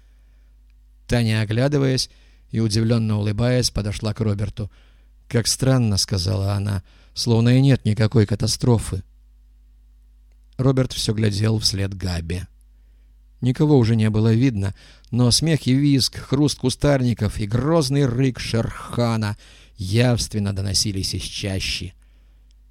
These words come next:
«Как ты странно улыбаешься, Робик», — сказала Таня. «Чудак этот Габба», —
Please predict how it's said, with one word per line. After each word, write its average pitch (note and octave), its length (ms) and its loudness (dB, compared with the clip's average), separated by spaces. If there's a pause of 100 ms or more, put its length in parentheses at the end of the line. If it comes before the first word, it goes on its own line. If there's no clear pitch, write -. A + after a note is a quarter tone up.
(340)
«Как A2 160 -4
ты A#2+ 120 0
странно B2+ 420 4
улыбаешься, B2 720 2
Робик», — A#2 360 2 (120)
сказала F#2 480 -6
Таня. F#2 360 -6 (600)
«Чудак D3+ 560 0
этот G#2 320 -2
Габба», — G#2 460 0